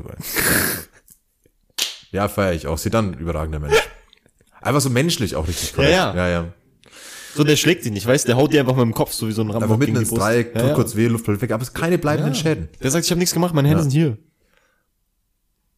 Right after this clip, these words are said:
Speaker 2: Nö, find ich gut. Find
Speaker 1: Ja.
Speaker 2: ich gut.
Speaker 1: Ähm, gut.
Speaker 2: Das ist,
Speaker 1: Wir
Speaker 2: glaub ich, der lustigste Podcast.
Speaker 1: <laughs> Ähm.
Speaker 2: So der lustigste, auf dem ich am wenigsten versuche zu lachen.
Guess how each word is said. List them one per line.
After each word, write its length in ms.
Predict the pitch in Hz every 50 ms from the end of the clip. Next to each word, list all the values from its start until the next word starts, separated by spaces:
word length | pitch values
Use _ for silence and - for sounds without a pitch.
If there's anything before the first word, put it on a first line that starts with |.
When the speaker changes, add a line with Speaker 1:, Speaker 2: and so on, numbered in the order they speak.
| _ - - - - - - -
Speaker 2:
Nö, 120 | 117 123 123
find 120 | 120 120
ich 80 | 110 104
gut. 140 | 107 101 -
Find 240 | - _ _ - 101
Speaker 1:
Ja. 60 | 104
Speaker 2:
ich 40 | 98 101
gut. 100 | 90 92 _ _ - - - - - - - - - _ _
Speaker 1:
Ähm, 480 | - 117 120 120 120 123 123 120 117 - - - - - - - - - _ - - _ _ _ _
gut. 200 | - 208 311 - - - - _ _ _ _ _ _ - - - - _ _ -
Speaker 2:
Das 100 | 107 113
ist, 40 | 123
Speaker 1:
Wir 60 | 127
Speaker 2:
glaub 120 | 127 120
ich, 60 | 113 -
der 120 | 120 113
lustigste 540 | 107 110 117 113 - - - - - - - -
Podcast. 640 | - - - - - - - - - - - - -
Speaker 1:
<laughs> 80 | - - - - - - - - - - - - - 170 - - - 339 339 - - - - - - - - - 226 - - - - - - 143 170 160 135 123 117 98 - - -
Ähm. 200 | 120 120 117 117
Speaker 2:
So 80 | 123 139
der 120 | 135 131
lustigste, 520 | 135 151 180 170 - 170 165 - - 160
auf 140 | 139 135 120
dem 120 | 135 143 143
ich 100 | 143 139
am 120 | 120 113
wenigsten 320 | 113 127 135 131 - - 110
versuche 300 | 117 113 110 117 - -
zu 120 | - 104 101
lachen. 320 | 98 95 95 95 87 -